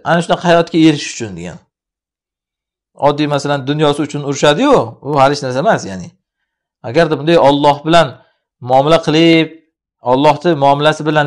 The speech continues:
lazzatlanishni, lazzatini bilganda edi u, podshohlar bizga urush qilardi, degan. "Men ham shunaqa hayotga erishishim kerak", deb.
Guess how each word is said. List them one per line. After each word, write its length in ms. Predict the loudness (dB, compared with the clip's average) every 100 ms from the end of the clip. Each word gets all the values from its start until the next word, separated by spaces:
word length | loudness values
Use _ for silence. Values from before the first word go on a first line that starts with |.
| 0
lazzatlanishni, 800 | 0 -4 -2 -2 -2 -4 0 0 -2 _ 0
lazzatini 560 | 0 2 -2 -2 -4
bilganda 440 | -4 -4 -2 2 2
edi 180 | 4
u, 360 | 4 2 -2 _ _
podshohlar 460 | -2 0 0 0 0
bizga 180 | -2 0
urush 180 | -2 0
qilardi, 320 | 2 2 0
degan. 220 | -10 -12 -14 _ _ _
"Men 180 | -10 -6
ham 120 | -4 -4
shunaqa 220 | -4 0
hayotga 300 | 2 2 0
erishishim 300 | -4 -4 -8 -10
kerak", 240 | -10 -10
deb. 100 | -14